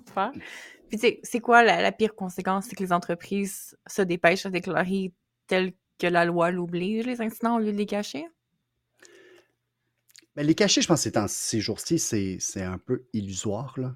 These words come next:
Speaker 2: Je veux dire, ça finit souvent par sortir.
Speaker 1: Oui, mais on avait vu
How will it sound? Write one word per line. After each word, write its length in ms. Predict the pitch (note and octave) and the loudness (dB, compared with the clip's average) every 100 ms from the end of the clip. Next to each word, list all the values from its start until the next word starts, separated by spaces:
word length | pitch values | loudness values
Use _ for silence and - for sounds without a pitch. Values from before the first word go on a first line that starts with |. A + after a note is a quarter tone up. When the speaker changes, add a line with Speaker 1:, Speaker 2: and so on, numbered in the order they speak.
| - | -8
Speaker 2:
Je 60 | G#2+ | -8
veux 60 | |
dire, 500 | G2 A2+ G#2+ G#2+ G#2 - - - | -4 0 2 2 -2 -8 -20 -20
ça 300 | - - A2 | -18 -4 -2
finit 440 | G2 - B2+ B2 C3+ | -2 -4 4 4 4
souvent 400 | - A2+ A#2+ A#2 | 0 0 0 0
par 300 | G#2+ G2+ - | -2 -4 -2
sortir. 840 | A2+ G#2+ - - B2+ B2+ C3+ C3+ - - - - _ - | -2 -2 -6 -4 0 2 2 -4 -12 -18 -18 -20 _ -2
Speaker 1:
Oui, 100 | C#4+ | 2
mais 80 | C4+ | 4
on 100 | G#3+ | 4
avait 240 | G3+ G#3 | 4 2
vu 180 | G#3 | 0